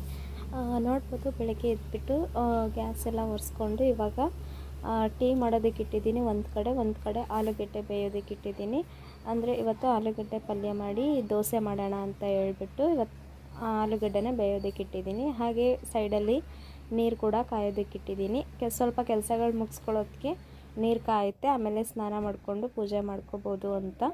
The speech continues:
ಇವಾಗ ನೋಡ್ಬೋದು, ಆ, ಅದೆಲ್ಲ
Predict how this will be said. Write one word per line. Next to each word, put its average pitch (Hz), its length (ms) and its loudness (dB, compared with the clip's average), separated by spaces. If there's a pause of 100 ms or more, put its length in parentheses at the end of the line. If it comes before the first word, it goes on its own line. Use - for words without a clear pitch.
(960)
ಇವಾಗ 269 320 4
ನೋಡ್ಬೋದು, 254 840 0 (1400)
ಆ, 233 60 -2 (260)
ಅದೆಲ್ಲ 233 280 4